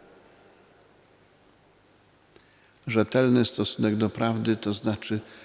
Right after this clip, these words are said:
świadectwo dawane prawdzie. To znaczy prawda widoczna nie tylko z tego, co ktoś mówi, czy co ktoś pisze,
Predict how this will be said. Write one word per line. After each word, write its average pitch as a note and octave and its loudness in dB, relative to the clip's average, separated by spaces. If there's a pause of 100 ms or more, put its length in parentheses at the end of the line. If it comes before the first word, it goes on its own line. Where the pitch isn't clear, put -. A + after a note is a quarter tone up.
(120)
świadectwo G2+ 0
dawane F2 0
prawdzie. F2+ -4 (760)
To A#2+ -4
znaczy G#2+ -2
prawda A#2+ 0 (540)
widoczna A2 0 (420)
nie A#2 4
tylko A2 -2
z - -6
tego, G#2+ 0
co G2+ -2
ktoś F#2+ -2
mówi, G2+ 2 (580)
czy - -6
co F#2 0
ktoś - -4
pisze, A2+ 0